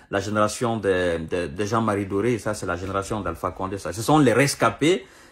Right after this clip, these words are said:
des opposants, euh, euh, euh,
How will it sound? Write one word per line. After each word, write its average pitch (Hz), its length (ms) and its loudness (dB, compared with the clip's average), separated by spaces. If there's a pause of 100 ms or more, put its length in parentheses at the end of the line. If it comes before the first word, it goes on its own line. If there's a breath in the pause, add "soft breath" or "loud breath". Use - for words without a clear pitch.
(120)
des 113 260 4
opposants, 139 600 4 (460)
euh, 117 360 6
euh, 107 300 4
euh, 98 560 2